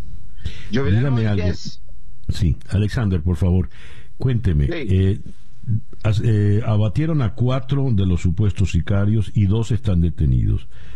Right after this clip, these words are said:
Speaker 2: No se han visto los cadáveres de los sicarios, pero tenemos alguna información de los detenidos.
Speaker 1: Bueno, sí, sí, hay informaciones, pero esa información, eso que te quiero,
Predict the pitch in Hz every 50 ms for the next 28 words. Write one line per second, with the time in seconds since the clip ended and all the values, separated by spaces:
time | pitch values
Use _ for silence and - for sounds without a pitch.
0 | - - - - - - - - - - 110 123 127 - - 151 139 131 135 139
1 | - - 143 131 120 101 - - 101 101 101 104 110 113 117 113 117 - - 95
2 | 95 95 92 85 - - 85 - - 98 90 82 71 67 73 73 - - - -
3 | - - - - - - - - - - 123 113 110 - - 117 113 131 151 180
4 | 165 127 139 120 113 131 139 143 131 - 120 117 107 104 95 87 113 127 131 131
5 | 127 113 95 78 90 90 - - 90 113 156 151 110 71 60 57 - - - -
6 | - - - - - - - - - - - - - - - - - - - -
7 | - - - - - - - - - - - - - - - - - - - -
8 | - - - - - - - - - - - - - - - 247 262 240 226 185
9 | 151 135 - - - - - - - - - - - - - 247 247 262 254 202
10 | 269 262 269 240 185 151 - - - 170 220 277 247 262 262 254 240 185 - 214
11 | 226 226 202 175 156 - 208 214 233 233 226 208 233 220 226 226 233 233 220 208
12 | - 190 196 240 247 240 220 214 202 208 196 196